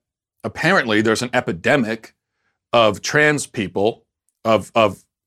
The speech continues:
quote, trans girls, again, biological, I'm only using this terminology just for the sake of argument to talk about this study. Um,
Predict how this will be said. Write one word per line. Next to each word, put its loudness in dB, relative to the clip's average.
quote, 2
trans 0
girls, 0
again, -4
biological, 2
I'm 0
only 2
using 2
this 0
terminology -2
just -8
for -10
the -8
sake 0
of -6
argument 0
to -14
talk -2
about -4
this -10
study. -6
Um, 2